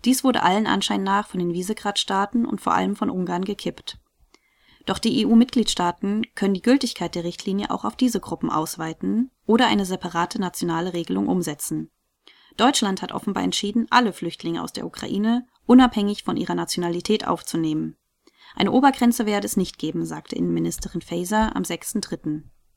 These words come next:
Die Richtlinie stammt ursprünglich aus dem Jahr zweitausendeins und kam bisher noch nie zur Anwendung. Ein Grund hierfür war die Uneinigkeit über die solidarische Verteilung der Schutzsuchenden innerhalb der Europäischen Union. Der Solidaritätsmechanismus der Richtlinie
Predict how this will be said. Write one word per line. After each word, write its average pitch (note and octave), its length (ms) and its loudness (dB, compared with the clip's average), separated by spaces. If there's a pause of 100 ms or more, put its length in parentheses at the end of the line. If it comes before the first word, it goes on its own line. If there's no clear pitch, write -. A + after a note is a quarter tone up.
(920)
Die G#3 40 6
Richtlinie A#3 540 6
stammt F#3+ 240 0
ursprünglich A3+ 560 0
aus G3 100 -4
dem F3+ 140 -4
Jahr F3+ 340 -2
zweitausendeins F3 800 0
und G3 140 -2
kam F#3 220 0
bisher F#3+ 240 -2
noch F#3 160 -4
nie F#3+ 100 0
zur - 160 0
Anwendung. D#3 600 -2 (500)
Ein F3+ 80 2
Grund G3 220 2
hierfür G3 480 0
war F3+ 100 0
die F#3 140 -4
Uneinigkeit F#3 680 2
über F3+ 160 -4
die E3+ 120 -2
solidarische F3+ 640 -2
Verteilung F#3 560 -2
der E3 120 -4
Schutzsuchenden F#3 640 -4
innerhalb G3+ 440 0
der - 120 -4
Europäischen F3 540 -4
Union. E3 480 -2 (800)
Der F#3 80 0
Solidaritätsmechanismus F#3+ 1200 0
der E3+ 140 -4
Richtlinie A#3+ 560 2